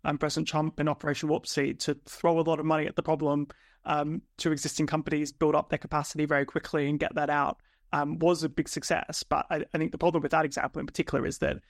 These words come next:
it's kind of so unique. Normally, you can't put loads of money into every single imaginable or, or a, a range of imaginable technologies. And normally you don't have one goal. I think this might be the, the other issue with industrial policy is, is we're not picking a small number of areas, but the economy is so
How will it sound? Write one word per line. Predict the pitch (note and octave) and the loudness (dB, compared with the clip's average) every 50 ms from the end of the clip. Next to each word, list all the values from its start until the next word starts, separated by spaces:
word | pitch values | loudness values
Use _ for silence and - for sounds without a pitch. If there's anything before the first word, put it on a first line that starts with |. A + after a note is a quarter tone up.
| _ _ _ | _ _ _
it's | - D#3 - | -8 -6 -4
kind | - E3 D#3 | -2 -2 -2
of | C3+ | 0
so | - - E3 | 0 0 2
unique. | C#3+ C#3 C#3+ D3 D#3 - - - | 2 2 2 2 0 -2 -4 -2
Normally, | - D#3+ D3+ C#3 C#3+ C#3+ | 0 0 0 0 0 -2
you | D3+ D3+ | -4 -4
can't | - - E3 D#3 D3 C#3 B2+ - - - _ _ _ _ _ _ | -6 -2 -2 0 0 0 -2 -4 -8 -14 _ _ _ _ _ _
put | - E3+ D3+ D#3 - D4 C4+ | -4 -4 -4 -6 -10 -14 -4
loads | G3+ D#3+ D#3+ D#3 D3+ C#3 D3 | 0 2 4 4 4 4 2
of | C#3+ D3+ | 0 2
money | D3+ D3 D3 C#3 C3+ | 2 2 2 0 0
into | D3 C#3+ C3+ D3 - - | -2 -2 -4 -4 -4 -4
every | D#3+ D3 D#3 D3 C3+ | -4 -2 0 -2 0
single | - - D#3 C#3+ D#3 D3 | 0 0 0 2 2 0
imaginable | C#3 D3 D3 C#3+ - - C#3+ C#3 C3+ - C#3+ - D3 C#3 - _ _ - - _ - | 2 2 2 0 0 0 -2 -2 0 -2 -2 -2 -4 -6 -8 _ _ -20 -16 _ -4
or, | D3 C3+ - - C#3 - - | -2 -2 0 0 -2 -2 -2
or | E3+ D#3+ | -2 -2
a, | - F#3 | -2 -2
a | D#3 D3+ | -2 -2
range | C#3+ D3+ D3+ D3 E3 E3 D#3 | 0 2 2 4 4 4 2
of | D#3 C#3+ | 2 0
imaginable | C#3+ C#3+ C#3+ C3+ - C#3+ C#3 | 2 2 2 2 0 -2 -2
technologies. | C#3 - C#3 - D#3 D3 D3+ E3 E3 D3 C#3 F3+ - - - - - - | -2 -4 -2 0 0 0 0 0 -2 -2 -4 -6 -6 -8 -14 -18 -10 -4
And | - E3+ | -2 0
normally | F#3 G3+ G3+ F#3 | 2 2 2 2
you | F3 | 4
don't | E3+ F3 D#3 | 4 4 4
have | D3 D#3 C#3+ C#3 | 4 2 0 2
one | D#3 D3+ D3 D3+ | 2 2 2 4
goal. | D3+ D#3+ D3 - | 4 2 2 2
I | - D3 | 0 -2
think | - G#3+ G#3+ | -2 -2 -2
this | - - - | -2 0 2
might | F3+ - - | 2 2 2
be | - | 0
the, | D3+ D#3 D#3+ - | -4 -4 -4 0
the | - D#3+ | 2 4
other | D#3 E3 D#3+ | 4 4 4
issue | D#3 - - D3 | 0 -6 -6 -6
with | - | -6
industrial | D3+ C3+ D#3 D#3 - - D3+ | -2 2 2 2 2 0 -4
policy | - - C#3 - D#3+ D#3 - - D#3+ - F3 - _ _ _ _ _ | -2 0 0 0 -2 -2 -4 -4 -4 -4 -4 -6 _ _ _ _ _
is, | - E3 - | -4 -4 -2
is | - - - F#3+ E3 D3+ - - _ _ - | -4 -2 0 0 0 0 -2 -8 _ _ -2
we're | E3+ F3+ | 0 2
not | F#3 - - - - | 2 2 0 0 0
picking | G3 F#3+ - F#3+ D#3+ D3 | -2 0 2 2 2 2
a | C#3+ | 2
small | - - - E3 D3+ D#3 | 0 0 0 0 2 2
number | D#3 D#3 D3+ C#3+ D3 | 2 2 2 2 0
of | C#3 | 2
areas, | D3+ D3+ D3+ D3+ - - - - G3 - - | 2 4 4 2 0 -2 -6 -8 -12 -6 -2
but | - D#3+ D#3+ | -2 0 0
the | D#3 | 0
economy | D#3 - F3+ F3 E3 D#3+ D3 | 0 0 2 2 2 2 2
is | D3 C#3+ - | 2 0 0
so | - - D#3+ D3+ D3+ D3+ D3 | 0 2 2 2 2 0 -2